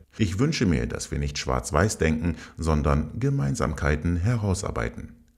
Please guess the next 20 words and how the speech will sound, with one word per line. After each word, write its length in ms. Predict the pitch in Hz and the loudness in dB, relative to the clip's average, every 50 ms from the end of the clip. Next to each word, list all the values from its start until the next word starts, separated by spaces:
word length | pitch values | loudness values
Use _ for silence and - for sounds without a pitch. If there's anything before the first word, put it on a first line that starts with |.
| - | -18
Zitat 520 | - - - 110 - - 76 76 76 - - | -8 -4 -4 -4 -2 -2 -2 -2 -2 -4 -6
Ende. 300 | 73 67 62 - - - - - - _ _ _ _ _ _ _ _ _ _ - - - - | -6 -6 -6 -8 -12 -14 -18 -20 -20 _ _ _ _ _ _ _ _ _ _ -20 -18 -6 -4
Ähnlich 440 | 104 131 143 143 117 92 78 - - - - - - - | -2 0 2 4 4 4 4 2 -2 -8 -14 -14 -6 0
habe 260 | - 78 78 87 92 | 2 4 6 6 6
er 100 | 87 90 | 6 4
sich 180 | 90 101 92 - | 2 2 0 0
auch 160 | - 107 - | 0 0 0
im 200 | - 110 123 113 | 2 2 2 2
Sommer 320 | 104 95 90 95 98 98 | 4 4 4 6 4 4
zweitausendneunzehn 1080 | 98 - - 92 92 - - 92 90 - 113 110 123 127 123 120 117 - 73 69 62 - - | 2 2 2 2 2 4 2 2 2 2 0 0 2 2 0 0 2 2 2 2 0 -2 -4
als 240 | - - - - | -6 -6 -8 0
Gastgeber 500 | - 98 90 - - - 92 95 87 98 | 2 4 4 4 2 0 0 2 2 2
der 140 | 95 98 98 | 2 2 0
deutsch-russischen 920 | 95 98 110 117 120 117 - - - 87 78 - 90 85 - - 92 92 90 | 0 2 2 2 2 0 -2 0 0 2 2 2 0 -2 0 0 0 2 0
Städtepartnerkonferenz 1300 | - - - 131 - 101 80 - 73 71 71 71 73 71 - 82 78 78 80 76 78 80 80 78 - - - - | 0 -2 -2 0 0 0 0 2 2 2 2 0 -2 -2 0 -2 0 2 2 4 4 4 4 2 0 -6 -10 -6
in 160 | - 87 80 | -2 -2 0
seiner 420 | 71 78 78 73 73 76 76 71 76 | 0 2 2 2 2 2 2 2 2
Heimatstadt 680 | 95 101 117 117 120 117 - - 120 - - - - | 2 4 4 4 4 2 0 -2 -4 -6 -6 -6 -4
Aachen 320 | 135 135 123 - - 80 - | -2 -2 -2 -2 -4 -4 -4
geäußert. 560 | - - - 50 - - - - - - | -4 -4 -4 -4 -6 -6 -6 -8 -8 -10